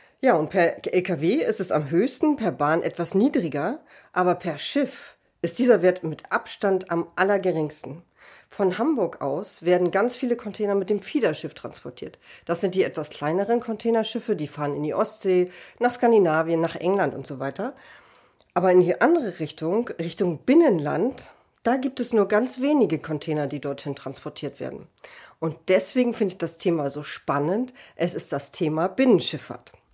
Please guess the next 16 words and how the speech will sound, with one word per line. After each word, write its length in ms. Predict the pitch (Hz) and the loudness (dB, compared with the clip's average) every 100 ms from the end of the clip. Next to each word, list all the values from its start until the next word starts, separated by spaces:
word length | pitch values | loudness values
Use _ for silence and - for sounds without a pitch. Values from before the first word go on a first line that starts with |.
| - - - | -18 -18 0
In 100 | - | 4
der 80 | 359 | 6
letzten 320 | 349 - 349 | 4 2 -4
Folge 360 | - 220 185 196 | 0 2 2 0
habe 140 | 202 | -2
ich 80 | 208 | -2
schon 340 | 220 196 190 - - | 2 2 2 -2 -14
Tim 260 | - 233 214 | 4 4 6
Lehwalter 720 | 185 233 302 170 151 139 147 | 6 6 4 0 -2 -2 -6
zu 140 | - | -6
Gast 240 | 143 139 - | -8 -8 -8
gehabt, 480 | 147 208 - _ 165 | -4 -4 -4 _ -2
der 80 | |
Schiffsführer 800 | 147 - 339 339 - 208 185 175 | -2 0 -2 -4 -8 -4 -2 0
eines 200 | 170 165 | 0 -2
Flusskreuzfahrtschiffes. 1300 | - - 233 - - 220 247 - 135 - 143 160 185 | -4 -6 -4 -6 -2 -2 -2 -10 -10 -10 -8 -8 -8